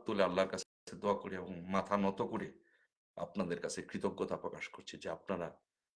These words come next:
বঙ্গবন্ধু কন্যা দেশরত্ন শেখ হাসিনাকে ভুলে যান নাই, এই দলটাকে ভুলে যান নাই, বঙ্গবন্ধুর আদর্শকে ভুলে যান নাই।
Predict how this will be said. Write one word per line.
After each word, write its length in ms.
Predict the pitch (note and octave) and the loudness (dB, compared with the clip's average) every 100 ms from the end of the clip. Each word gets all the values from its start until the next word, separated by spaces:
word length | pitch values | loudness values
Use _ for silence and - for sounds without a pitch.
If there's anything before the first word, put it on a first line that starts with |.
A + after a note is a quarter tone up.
| _ F#2 | _ 0
বঙ্গবন্ধু 520 | G2 F#2+ F2 F2 E2 | 4 4 2 -2 -4
কন্যা 640 | E2+ E2+ _ _ _ E2+ | -4 -6 _ _ _ -4
দেশরত্ন 400 | D2+ D#2+ D#2 - | -4 -6 -8 -8
শেখ 220 | D#2+ E2+ - | -8 -10 -12
হাসিনাকে 360 | - D2 D2 | -12 -12 -10
ভুলে 240 | C#2+ D#2+ D#2 | -8 -6 -2
যান 180 | D#2+ | -4
নাই, 200 | D#2 D2 C#2+ | -4 -12 -14
এই 100 | D#2+ | -8
দলটাকে 340 | - E2 D#2+ - - | -2 -2 -2 -14 -20
ভুলে 160 | D#2+ - | -18 -12
যান 120 | D2+ - | -14 -14
নাই, 100 | _ _ _ _ _ | _ _ _ _ _
বঙ্গবন্ধুর 480 | F2+ F2 E2 D#2 D#2 | -2 2 2 0 -4
আদর্শকে 420 | D2 D2 - - | -8 -8 -8 -10
ভুলে 220 | - C#2+ - | -14 -14 -14
যান 180 | - - | -14 -16
নাই। 100 | - | -20